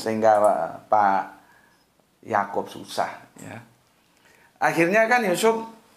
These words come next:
setelah dicemplung kan diketemukan dengan ya orang pengelana atau pedagang gitu ya.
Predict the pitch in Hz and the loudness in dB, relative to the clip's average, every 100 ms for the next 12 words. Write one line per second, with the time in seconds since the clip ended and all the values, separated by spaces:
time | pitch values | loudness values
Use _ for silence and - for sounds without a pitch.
0 | _ _ _ - 156 151 147 170 151 156 | _ _ _ -8 -2 -2 2 0 2 2
1 | 190 151 120 147 139 - 143 127 120 123 | 2 0 0 0 -2 2 2 2 0 0
2 | 117 113 156 190 - - - - _ _ | 0 -4 -4 -4 -4 -8 -16 -20 _ _
3 | _ _ _ _ _ _ _ _ _ _ | _ _ _ _ _ _ _ _ _ _
4 | _ _ _ _ 117 117 120 123 120 117 | _ _ _ _ 0 0 0 -2 2 2
5 | 104 110 117 107 113 107 104 98 90 - | 2 2 2 2 0 -2 0 0 -2 -4
6 | 104 95 92 - - - | -6 -6 -12 -16 -18 -16